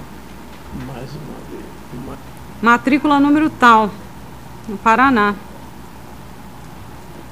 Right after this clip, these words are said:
Speaker 2: Consequentemente, o cancelamento do primeiro registro de nascimento do Serviço Registral Notarial de Tijucas do Sul, Paraná. A apelante, dona Nair, sustenta que a sentença proferida deve ser declarada nula por ausência de intimação do Ministério Público para intervir no feito.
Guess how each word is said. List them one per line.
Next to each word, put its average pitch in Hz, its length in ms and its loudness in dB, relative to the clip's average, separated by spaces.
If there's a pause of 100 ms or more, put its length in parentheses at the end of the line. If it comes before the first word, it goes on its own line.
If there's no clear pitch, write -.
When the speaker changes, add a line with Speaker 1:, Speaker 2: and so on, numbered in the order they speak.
(140)
Speaker 2:
Consequentemente, 320 880 6
o 349 40 6
cancelamento 349 920 6
do 277 100 4
primeiro 330 460 8
registro 330 800 4
de 277 200 4
nascimento 285 600 4
do 247 80 -4
Serviço 277 400 0
Registral 262 480 2
Notarial 262 400 4
de 254 140 0
Tijucas 254 580 0
do 277 120 0
Sul, 294 360 2
Paraná. 247 500 4 (2000)
A 427 140 6
apelante, 311 640 8
dona 247 300 4
Nair, 226 320 4
sustenta 302 560 2
que 320 80 2
a 311 60 6
sentença 311 440 2
proferida 247 800 4
deve 247 220 4
ser 302 140 2
declarada 277 640 6
nula 302 280 6
por 330 160 2
ausência 302 400 4
de 302 120 4
intimação 277 500 4
do 285 80 4
Ministério 302 460 4
Público 277 600 6
para 240 200 4
intervir 262 420 2
no 294 100 2
feito. 170 480 -2